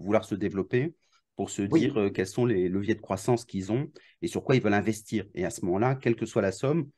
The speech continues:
Speaker 1: on peut, on peut calculer, comme, euh, tous les, les bons économistes, euh, combien est-ce que ça peut rapporter, mais surtout comment est-ce qu'on peut, euh, toucher les gens, euh, parce qu'être bon dans son coin, c'est intéressant, mais si on ne touche aucun client, ça ne sert pas à grand-chose.
Speaker 2: C'est,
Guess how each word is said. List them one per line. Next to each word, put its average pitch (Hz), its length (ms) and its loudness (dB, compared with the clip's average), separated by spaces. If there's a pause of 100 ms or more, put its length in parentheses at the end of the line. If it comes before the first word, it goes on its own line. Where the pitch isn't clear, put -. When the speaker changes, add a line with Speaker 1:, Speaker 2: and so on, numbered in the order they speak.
(240)
Speaker 1:
on - 60 -4
peut, 92 340 0
on - 80 -4
peut - 140 -6
calculer, 107 520 0
comme, 78 200 -6
euh, - 140 -10 (180)
tous - 140 -10
les, 78 540 -6
les 85 140 -6
bons 107 260 0
économistes, 107 600 -2 (340)
euh, 90 340 0
combien 107 200 2
est-ce 104 80 -4
que - 80 -10
ça 107 100 -2
peut - 160 0
rapporter, 113 500 0
mais 143 100 0
surtout - 280 -8
comment 120 240 4
est-ce 120 140 2
qu'on 101 140 -6
peut, - 340 -2
euh, 92 240 0
toucher - 340 -4
les 107 160 2
gens, 131 260 -2 (400)
euh, 67 200 -2
parce - 140 -6
qu'être 117 280 2
bon 120 160 2
dans 101 140 2
son - 180 -4
coin, 110 160 0
c'est 104 120 -8
intéressant, 98 440 -2
mais 107 160 2
si - 220 -6
on 98 80 -2
ne 85 140 -2
touche - 280 -10
aucun 82 140 -8
client, 107 340 -4
ça - 140 -12
ne - 20 -18
sert - 140 -8
pas 117 100 -6
à 113 40 -4
grand-chose. - 420 -14 (480)
Speaker 2:
C'est, - 180 -12